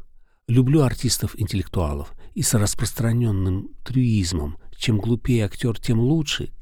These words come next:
категорически не согласен. Смоктуновский был по своей природе мистиком. Считал, что Бог подарил ему шанс остаться в искусстве, когда помог бежать из плена во время войны.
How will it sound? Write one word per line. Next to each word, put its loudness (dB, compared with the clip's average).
категорически 0
не -2
согласен. -8
Смоктуновский 0
был 0
по -6
своей 0
природе 0
мистиком. -4
Считал, 0
что -2
Бог 0
подарил 0
ему 0
шанс -4
остаться -4
в -2
искусстве, -4
когда -2
помог 0
бежать -2
из -4
плена 0
во -2
время 2
войны. -2